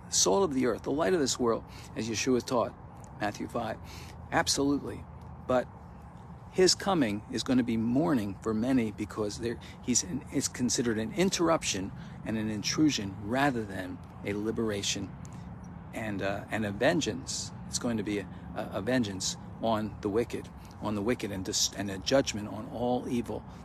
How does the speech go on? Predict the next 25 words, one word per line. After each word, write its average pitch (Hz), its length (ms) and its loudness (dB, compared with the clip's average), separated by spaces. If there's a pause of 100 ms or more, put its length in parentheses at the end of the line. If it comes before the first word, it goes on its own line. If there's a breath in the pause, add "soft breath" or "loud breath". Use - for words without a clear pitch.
(120)
that 101 120 -2
has 110 360 -2
taken 107 320 -2
place, 104 400 0
all 147 400 4
injustice 123 760 2
and 110 120 -2
evil. 117 360 2 (220 loud breath)
He's - 140 -4
going 117 140 -2
to 113 60 0
bring 104 220 0
it. - 120 -8 (280 loud breath)
And 117 140 4
so 123 120 4
that's 165 280 8
why 110 220 2
he - 180 -4
says, 110 440 2
"Yes," - 500 6 (340 loud breath)
in 110 100 -2
Revelation 110 580 2 (260 loud breath)
one 117 180 2
seven 104 340 0
here. 101 240 0